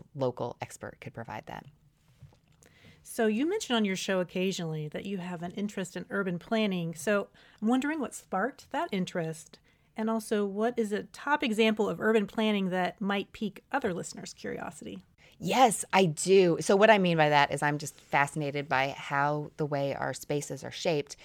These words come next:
Speaker 1: whether you're talking about the tiny space of a backyard garden or the large space like a highway interchange,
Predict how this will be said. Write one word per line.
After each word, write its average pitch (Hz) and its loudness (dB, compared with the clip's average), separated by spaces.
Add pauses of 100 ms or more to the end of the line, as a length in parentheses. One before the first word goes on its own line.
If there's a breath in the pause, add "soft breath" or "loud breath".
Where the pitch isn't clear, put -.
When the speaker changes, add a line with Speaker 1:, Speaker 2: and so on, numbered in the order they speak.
(160 loud breath)
Speaker 1:
whether 165 4
you're 156 4
talking 156 -2
about 139 0
the 156 -12
tiny 220 -4
space 147 -8
of 160 -8
a 160 -4
backyard 147 -6
garden 175 -4 (260 loud breath)
or 156 2 (120)
the 143 0
large 147 0
space 123 -6
like 127 -8
a - -14
highway 123 -6
interchange, 123 -14